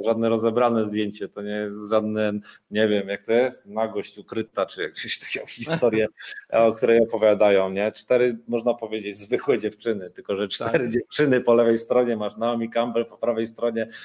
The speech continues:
Speaker 1: e, e, po prawej stronie, e, i, no, e, Linda Evangelista masz w, w
Speaker 2: Tak.
Speaker 1: środku, e,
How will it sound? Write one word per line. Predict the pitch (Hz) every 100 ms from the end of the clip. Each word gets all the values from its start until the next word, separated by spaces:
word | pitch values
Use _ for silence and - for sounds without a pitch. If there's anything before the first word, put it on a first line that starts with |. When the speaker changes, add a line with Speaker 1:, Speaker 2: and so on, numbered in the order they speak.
| - - - -
Speaker 1:
e, |
e, | 104 104 107 104 104 104 101 104 104 104 104 104 104 101 95 -
po | 110
prawej | 123 113 113
stronie, | - 113 113 110 110 - _ _ _ _
e, | 98 104 104 104 107
i, | 113 139
no, | 127 113 107 107
e, | 107
Linda | 110 113 113
Evangelista | 110 113 117 143 165 160 143
masz | 131 123 -
w, | 117 110
w |
Speaker 2:
Tak. | 135
Speaker 1:
środku, | 131 127 - _ 113 110 110 - _ _ _
e, | - 101 104 101 101 98 98 98 98